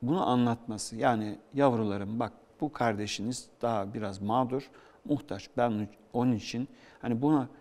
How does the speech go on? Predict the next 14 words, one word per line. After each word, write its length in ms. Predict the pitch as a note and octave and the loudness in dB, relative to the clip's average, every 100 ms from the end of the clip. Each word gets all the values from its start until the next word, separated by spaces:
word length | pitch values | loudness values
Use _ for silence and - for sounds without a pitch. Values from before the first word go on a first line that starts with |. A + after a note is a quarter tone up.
| - - - | -20 -20 -6
e, 300 | A2+ G#2 G#2+ | -4 -2 -2
izah 420 | - D3 C#3 E3 | 2 4 8 8
etmek 340 | D#3 - C#3+ A#2+ | 6 4 2 4
zorunda 540 | A#2+ B2+ B2+ B2 A#2+ | 4 6 6 6 4
değil." 260 | A#2 F2+ F#2+ | 2 -2 -4
Ya 160 | G2 | 0
bir 100 | C3+ | 2
zorunluluk 760 | A#2+ A#2 A#2+ A#2 G#2+ A2+ G#2 A2 | 4 4 4 4 4 0 0 0
veya 200 | A2+ A2 | 2 4
mecburiyet 580 | A2+ A2 G#2+ A2+ A2 | 2 0 0 0 -2
söz 220 | - A2+ - | -4 -8 -6
konusu 400 | A2 G#2+ G#2+ G#2+ | -6 -4 -4 -2
değil 160 | E3 B2 | -2 -2
ama 240 | G#2 G2+ | -2 -4